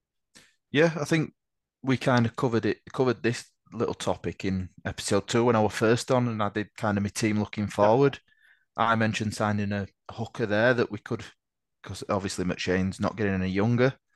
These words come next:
Speaker 1: He's been doing eighty minutes for the last sort of four or five years. Every single game, he's been in there all the time. It's taken a toll on his body, and he's starting to slow down. We, I think we started to see that a little bit this year. He's not as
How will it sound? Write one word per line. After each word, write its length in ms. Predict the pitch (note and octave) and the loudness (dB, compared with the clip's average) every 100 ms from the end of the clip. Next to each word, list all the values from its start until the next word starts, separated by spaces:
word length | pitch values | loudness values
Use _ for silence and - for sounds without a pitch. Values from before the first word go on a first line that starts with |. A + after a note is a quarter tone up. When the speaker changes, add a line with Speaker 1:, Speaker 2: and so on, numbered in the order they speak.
| _ _ _ _ _ | _ _ _ _ _
Speaker 1:
He's 120 | G#2 | -8
been 80 | A2 | 0
doing 160 | G#2 G2 | 0 2
eighty 300 | G#2+ - G2+ | -2 -4 -4
minutes 240 | G#2 - | -4 -2
for 100 | G2+ | -2
the 60 | G2+ | 0
last 260 | G2+ - | 0 -2
sort 220 | - G2 | -2 -2
of 80 | E2+ | -2
four 300 | - G#2+ G#2 | -6 0 0
or 40 | G2 | 0
five 380 | - G#2+ G2+ | -2 -2 -4
years. 600 | A2 G#2 G#2+ G#2+ - - - | -4 -2 0 -2 -6 -16 -2
Every 220 | G#2+ G2+ | 0 0
single 340 | - A2 A2 G2+ | -2 0 0 2
game, 320 | G#2 G#2 G#2 | 2 2 2
he's 140 | G2 | -2
been 300 | F2+ F#2+ F#2 - | -4 -4 -4 -6
in 180 | G2+ G2+ | -6 -2
there 140 | G2+ | 0
all 140 | G2 G2 | 2 0
the 60 | |
time. 400 | - G#2+ G#2+ G#2 - _ _ _ | 0 0 2 0 -4 _ _ _
It's 140 | - - | -14 0
taken 260 | A#2 - | 0 0
a 60 | A#2 | -2
toll 300 | - A#2 B2+ | 2 4 4
on 100 | C3 | 2
his 100 | A2 | 0
body, 300 | A2+ F#2+ F#2+ | 0 0 -2
and 100 | G2+ | -2
he's 220 | A2+ A#2 | -2 -4
starting 320 | - A2+ A2 | -4 -4 -4
to 80 | - | -8
slow 320 | - G#2+ G2+ | -4 0 0
down. 280 | G2 A2 G#2 | 2 0 0
We, 100 | G2+ - | -2 -4
I 60 | G2+ | -6
think 240 | - B2 - | -4 -6 -6
we 60 | G#2 | -10
started 380 | - A2+ A2+ - | -4 -2 -2 -2
to 80 | - | -8
see 280 | - G#2 | -2 0
that 180 | A2+ A#2 | 2 2
a 40 | G#2+ | 4
little 200 | B2 B2 | 2 0
bit 140 | C3+ | -2
this 240 | B2 - | -2 -4
year. 240 | B2 C3 C#3+ _ _ _ _ _ _ _ - | -2 0 -2 _ _ _ _ _ _ _ -12
He's 160 | G2+ | -6
not 280 | A2 A2 - | 0 0 2
as 460 | G#2 G#2+ G2+ - - | 0 -2 -6 -12 -18